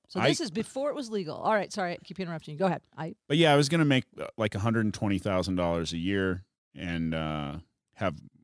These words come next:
Speaker 2: a ha-, free house to live in. And, uh, that sounded pretty good, uh, after being homeless in San Francisco for a while. So, uh, I came back, started growing the pot, and, uh, you know, I smoke the pot too. So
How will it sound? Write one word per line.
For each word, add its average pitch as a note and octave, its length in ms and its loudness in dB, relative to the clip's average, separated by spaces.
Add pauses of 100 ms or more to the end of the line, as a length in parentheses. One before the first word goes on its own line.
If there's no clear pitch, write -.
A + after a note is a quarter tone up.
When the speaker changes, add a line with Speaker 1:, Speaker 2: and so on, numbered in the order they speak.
(180)
Speaker 2:
a F2 60 -10
ha-, F#2+ 200 -4
free G2 240 -2
house F#2 280 -2
to A2 80 -4
live F#2 220 0
in. E2 320 -2 (420)
And, D#2+ 320 -4
uh, D#2 180 -4
that G2 180 -2
sounded G#2+ 280 -4
pretty F#2+ 240 -4
good, E2 420 -6 (200)
uh, - 40 -12
after E2 520 -6
being D2+ 480 -6
homeless F2+ 360 -2
in E2 60 -6
San E2 220 -4
Francisco D#2+ 480 -6
for D#2 160 -8
a D2 80 -4
while. B1 320 -8
So, F#2+ 520 0 (680)
uh, F2 320 -6
I A#2 160 -2
came A#2 320 0
back, G2 540 -2 (560)
started A2+ 320 2
growing G#2+ 240 2
the F#2+ 80 0
pot, F#2+ 420 2 (960)
and, F2+ 340 0
uh, E2 380 -2 (340)
you E3 140 4
know, E2 300 0
I A#2 120 4
smoke A2+ 420 0
the G2+ 80 2
pot G2 400 2
too. G2 320 2
So F2+ 520 2